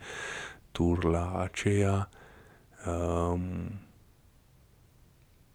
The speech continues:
mormântarea a avut loc în a doua zi de Paște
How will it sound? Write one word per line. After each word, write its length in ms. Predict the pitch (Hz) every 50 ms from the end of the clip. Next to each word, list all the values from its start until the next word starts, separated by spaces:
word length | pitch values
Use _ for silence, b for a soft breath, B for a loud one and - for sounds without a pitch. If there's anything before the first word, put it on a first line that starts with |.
| - - _ - - - - - - - - - - - - b b b b b b b b b b b b - - - - - - - 98 92 92
mormântarea 600 | 92 92 92 92 95 95 92 - - 92 92 92
a 100 | 90 90
avut 260 | 90 90 92 92 90
loc 240 | 90 90 87 - -
în 60 | 92
a 60 | 87
doua 220 | 87 87 87 90 90
zi 160 | 87 - 98
de 120 | 87 -
Paște 920 | 95 - - - 110 117 113 - - - - - 110 110 110 107 104 -